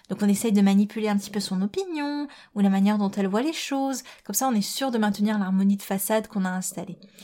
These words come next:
Et le problème de la balance, c'est de bloquer toute évolution possible avec ce type de comportement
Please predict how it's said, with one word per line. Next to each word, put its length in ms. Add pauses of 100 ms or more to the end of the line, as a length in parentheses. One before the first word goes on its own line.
(220)
Et 260 (140)
le 140
problème 340
de 60
la 120
balance, 520 (100)
c'est 280
de 120
bloquer 680 (120)
toute 200
évolution 440
possible 520
avec 280
ce 100
type 220
de 60
comportement 580